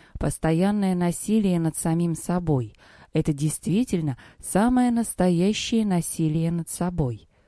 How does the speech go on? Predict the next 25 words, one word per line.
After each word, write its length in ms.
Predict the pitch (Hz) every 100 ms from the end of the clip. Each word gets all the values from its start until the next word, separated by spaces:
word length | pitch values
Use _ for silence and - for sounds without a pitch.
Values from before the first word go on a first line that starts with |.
| _ _ -
потому 360 | - 156 147
что 200 | 139 -
силы 480 | 135 - 170 226 233
свои 500 | 214 - 165 156 139 - - -
ты 140 | - 226
тратишь 560 | 226 226 220 214 -
не 160 | 196 208
на 180 | 202 208
дело, 500 | 170 165 123 123 131 _ _ _ _ -
не 160 | 170
на 120 | 160
создание 760 | 147 160 156 143 160 208 226 165
чего-то 480 | - 156 147 - 160
нового, 540 | 170 143 123 120 - - - - -
а 120 | 175
на 180 | 175 160
преодоление 1000 | - 160 156 147 143 160 220 226 202 196
собственного 880 | - - 185 - - 165 170 165 151
сопротивления. 1120 | 151 147 - 143 - 143 139 131 117 117 117 _ _ _ _
Ты 140 | - 233
тратишь 580 | - 269 285 262 240 -
силы 460 | - 294 294 254
не 200 | 220 233
на 200 | 240 240
жизнь, 580 | 240 226 196 135 147 131